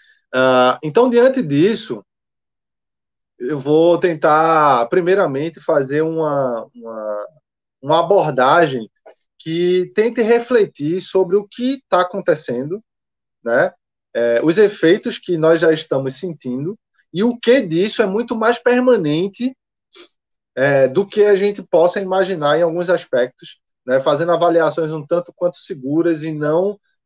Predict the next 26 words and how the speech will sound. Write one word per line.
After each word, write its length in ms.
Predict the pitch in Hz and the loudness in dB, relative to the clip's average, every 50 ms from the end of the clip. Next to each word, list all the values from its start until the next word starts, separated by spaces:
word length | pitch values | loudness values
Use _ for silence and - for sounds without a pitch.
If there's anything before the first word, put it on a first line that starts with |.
| - | -4
é, 1120 | 127 131 135 139 139 139 135 131 131 131 127 127 123 123 120 120 117 117 113 110 110 107 - _ | 0 0 2 2 2 2 4 4 6 6 4 4 2 2 0 0 0 -2 -2 -4 -6 -8 -10 _
como 240 | - 131 127 127 | -8 -4 -2 -2
eu 80 | 127 127 | -2 2
posso 280 | 139 131 131 131 - 127 | 2 0 0 0 -4 -8
dizer, 160 | 117 120 139 | -2 0 0
acrônicas, 920 | 143 147 - - 156 165 180 190 196 196 185 175 - 185 165 165 156 - | 0 0 0 0 2 4 6 6 4 4 2 0 2 2 2 2 0 -2
temporais 960 | - 160 147 143 - 127 120 117 123 131 143 147 151 151 151 151 139 131 131 | -6 -6 -6 0 0 2 2 4 4 4 4 4 4 4 4 2 2 0 0
ou 80 | 151 147 | 0 2
algo 300 | 143 147 156 156 156 151 | 4 2 2 2 -2 -6
muito 280 | 143 147 156 151 - | -6 -6 -8 -8 -8
passageiro, 600 | - 156 143 - 165 151 127 110 104 95 92 87 _ _ _ _ _ _ _ _ - | -8 -8 -6 -4 -4 -6 -6 -6 -10 -14 -16 -16 _ _ _ _ _ _ _ _ -6
sem 200 | - 170 175 175 | -4 -2 -2 -2
que 160 | - 226 208 | -2 -4 -4
mude 420 | 180 165 156 156 165 180 175 180 | -2 0 0 2 2 4 4 4
alguma, 380 | 170 160 156 156 156 156 160 - | 4 4 4 4 4 4 4 2
algumas, 720 | - 131 131 135 139 147 151 151 151 143 143 - - _ _ _ - | 4 2 2 2 0 -2 -4 -4 -4 -6 -10 -16 -20 _ _ _ -2
algumas 400 | 131 135 135 139 156 160 160 147 | -2 -2 0 0 -2 -2 -2 0
das 200 | 147 147 147 143 | 2 0 2 2
avaliações 640 | 151 147 151 151 147 151 147 139 - - 139 139 139 | 2 2 2 2 2 2 2 2 0 -2 -6 -8 -6
que 140 | - - 170 | -2 0 0
aqui 260 | 151 135 - - 139 | 0 0 -2 -4 -2
eu 140 | 147 156 139 | -2 0 0
vou 120 | 139 143 | -2 -6
falar. 400 | 143 - 175 151 131 113 98 95 - _ _ _ _ _ _ _ _ _ _ _ | -2 0 2 2 2 0 0 -4 -10 _ _ _ _ _ _ _ _ _ _ _
Primeiramente, 720 | - 202 220 196 220 247 269 240 185 170 175 196 196 196 - | -4 -2 0 4 4 4 4 4 2 2 0 0 0 -2 -8
porque, 680 | - 175 170 147 - 175 165 170 170 165 156 135 135 | -8 -8 -8 -6 -2 0 2 2 2 2 2 0 -4